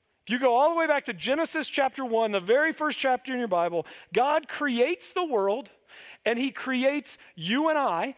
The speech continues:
mankind, to live in relationship with him. All right? Now, here's the truth of the Bible. That lasted for Genesis chapter one and Genesis chapter two.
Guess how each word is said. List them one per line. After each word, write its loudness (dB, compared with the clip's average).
mankind, -2
to 0
live -2
in 0
relationship 0
with -6
him. -12
All 0
right? 2
Now, 0
here's -2
the -4
truth -4
of -2
the -2
Bible. 0
That 0
lasted 0
for -2
Genesis -2
chapter 0
one -2
and 0
Genesis -2
chapter -2
two. -10